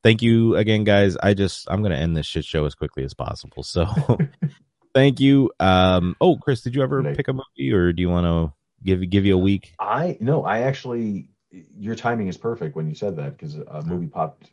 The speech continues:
Speaker 2: immediately into my head that somebody at work literally just told me about. Um, it's another, uh, Peter Benchley movie, or, uh,
Speaker 1: Mm-hmm.
Speaker 2: Peter Benchley book made into a movie, uh, The Deep. Are you
Speaker 1: Okay.
Speaker 2: familiar with The Deep?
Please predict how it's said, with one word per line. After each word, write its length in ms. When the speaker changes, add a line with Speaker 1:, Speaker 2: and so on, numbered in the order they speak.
Speaker 2:
immediately 480
into 100
my 140
head 400
that 320
somebody 340
at 80
work 480
literally 420
just 320
told 160
me 80
about. 420
Um, 460
it's 120
another, 480
uh, 80
Peter 200
Benchley 320
movie, 320
or, 120
uh, 100
Speaker 1:
Mm-hmm. 320
Speaker 2:
Peter 160
Benchley 260
book 220
made 140
into 140
a 40
movie, 300
uh, 360
The 120
Deep. 320
Are 60
you 60
Speaker 1:
Okay. 180
Speaker 2:
familiar 320
with 120
The 60
Deep? 300